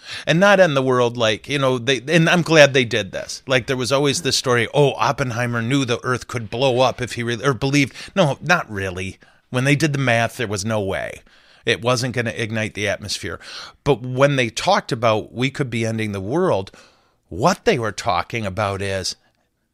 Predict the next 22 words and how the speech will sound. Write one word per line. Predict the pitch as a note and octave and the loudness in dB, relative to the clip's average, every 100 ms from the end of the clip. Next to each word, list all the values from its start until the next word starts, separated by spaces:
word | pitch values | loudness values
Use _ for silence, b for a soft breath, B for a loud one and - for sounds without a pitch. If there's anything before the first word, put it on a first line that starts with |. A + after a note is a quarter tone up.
| _ - | _ -12
we, | A#2+ B2+ A#2 - | -6 -4 -4 -6
you | C3+ | -8
can't | - - F3 D#3+ - | -2 2 2 0 -4
put | D3+ | -2
it | C#3 G#2+ | -2 -2
back | C3 B2 - | -2 0 -2
in | A#2 | -6
the | F2+ | -6
box. | E2 G2 C#2+ - - - - - _ _ _ _ _ _ _ _ _ _ _ _ | -4 -2 -2 -8 -6 -4 -6 -10 _ _ _ _ _ _ _ _ _ _ _ _
You, | - B2+ - | -10 -10 -10
you, | B2+ B2 C3 C3+ C3+ | -12 -12 -6 -2 0
you | C3 | 2
just | B2+ C#3+ - | 4 4 4
can't. | - C3 D#3 E2+ C#2+ - - - _ b b b b b b b b _ _ | 4 2 2 -4 -6 -10 -10 -14 _ b b b b b b b b _ _
Um, | G#2+ G#2+ G#2+ G2 G2 F#2 F#2 - _ _ _ _ _ _ _ _ _ _ - - | -2 0 2 0 -2 -6 -8 -14 _ _ _ _ _ _ _ _ _ _ -12 -6
like, | D3 B2 - - - | -4 -4 -8 -16 -10
there | C#3+ E3 | -4 -2
was | F3 | -2
a | A#2+ | -4
book | G2+ A#2+ A#2+ - | -4 -2 -2 -2
written | A#2+ - A#2 | -6 -6 -4
by, | A2 G#2 G2 | -2 -2 -4